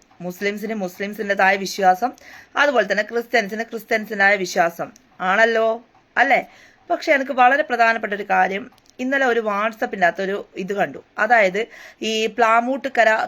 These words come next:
കൊച്ചു ഭഗവതി ക്ഷേത്രത്തില് നോമ്പു തുറ നടന്നു എന്ന് പറയുന്ന ഒരു, ഉം, സന്ദേശം. അപ്പോ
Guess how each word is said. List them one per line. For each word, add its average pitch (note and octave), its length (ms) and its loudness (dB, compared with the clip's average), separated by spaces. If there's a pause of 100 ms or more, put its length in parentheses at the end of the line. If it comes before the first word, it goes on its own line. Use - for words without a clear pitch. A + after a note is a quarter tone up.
കൊച്ചു G3+ 260 -6
ഭഗവതി G3+ 400 0
ക്ഷേത്രത്തില് F3+ 800 0 (100)
നോമ്പു A3 520 -6
തുറ G3+ 220 -4
നടന്നു F3 340 -4
എന്ന് F3 280 -6
പറയുന്ന D#3+ 320 -4
ഒരു, D4 140 -4 (320)
ഉം, C#4 160 -12 (300)
സന്ദേശം. A3+ 460 -4 (1040)
അപ്പോ C4+ 180 2